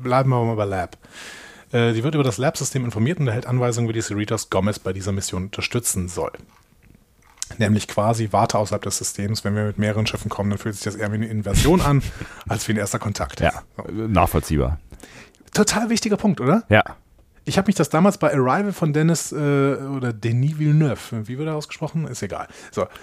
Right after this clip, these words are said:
Speaker 1: äh, bei Arrival hab ich mich das gefragt. Diese Aliens
Speaker 2: Ja.
Speaker 1: kommen auf die Erde,
Speaker 2: Ja.
Speaker 1: wollen den Menschen helfen und landen, ohne direkt verständlich kommunizieren zu können, mit zwölf Schiffen auf der Erde.
Speaker 2: <laughs> Ja, ist schwierig. Ist schwierig, ja.
Speaker 1: Also das wird zwar mit diesen zwölf Schiffen, das wird im Film später noch genutzt, mit der Struktur irgendwie, in der sie zusammensitzen oder sowas,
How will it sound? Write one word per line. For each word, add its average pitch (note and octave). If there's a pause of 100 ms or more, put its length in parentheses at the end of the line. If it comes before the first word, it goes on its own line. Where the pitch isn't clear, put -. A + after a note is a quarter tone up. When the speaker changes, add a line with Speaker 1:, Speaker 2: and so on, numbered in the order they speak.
(100)
Speaker 1:
äh, C3
bei C3+
Arrival B2
hab A#2+
ich -
mich -
das B2+
gefragt. -
Diese B2+
Aliens E3+
Speaker 2:
Ja. G2+
Speaker 1:
kommen F#3 (160)
auf C#3+
die B2
Erde, E3
Speaker 2:
Ja. -
Speaker 1:
wollen E3+
den D#3
Menschen D3+
helfen C3 (180)
und B2
landen, F3
ohne G3
direkt D3
verständlich D3
kommunizieren C#3+
zu A2+
können, B2
mit C3+
zwölf F#3+
Schiffen -
auf -
der -
Erde. - (100)
Speaker 2:
<laughs> - (1500)
Ja, A#2+
ist C#3
schwierig. G#2 (160)
Ist -
schwierig, A#2+ (160)
ja. G2
Speaker 1:
Also C3
das C#3
wird F#3
zwar D3+
mit C#3+
diesen C#3+
zwölf D3+
Schiffen, C#3+
das A#2+
wird D3+
im C#3+
Film D#3
später C#3
noch B2+
genutzt, B2
mit C3
der B2+
Struktur D#3
irgendwie, C#3+
in B2+
der B2+
sie C3
zusammensitzen C3+
oder C3
sowas, B2+